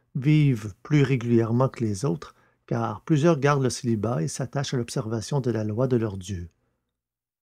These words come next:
Ils comptent leur année par lune, aussi bien que leurs mois et leurs semaines. Dans ces lunes, ils s'abstiennent, pendant cinq jours,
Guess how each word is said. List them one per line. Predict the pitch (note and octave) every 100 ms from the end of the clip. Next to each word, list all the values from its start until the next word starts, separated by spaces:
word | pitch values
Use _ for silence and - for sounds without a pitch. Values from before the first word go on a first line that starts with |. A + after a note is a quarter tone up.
| _ _ _ _ -
Ils | C3
comptent | - B2+ -
leur | B2 A2
année | A2 A#2+
par | A#2 G#2 G2
lune, | A2 D#3+ E3+ - _ _ -
aussi | D3 - C#3+
bien | A#2 D3+
que | D#3+ C#3
leurs | A2 G#2
mois | G#2+ A2 B2 C#3+
et |
leurs | A#2 A#2
semaines. | - G#2 G2+ D#2+ D#2+ _ _ _ _ _ _ _ _ _ _ _ _ _ _ -
Dans | D#3 D3
ces | - B2
lunes, | D#3 F3+ E3 - _ _ _ -
ils | D3
s'abstiennent, | - C3 - - C3 D3 D#3 - _
pendant | - B2 A#2
cinq | - C3+
jours, | A#2 B2 E3 C#3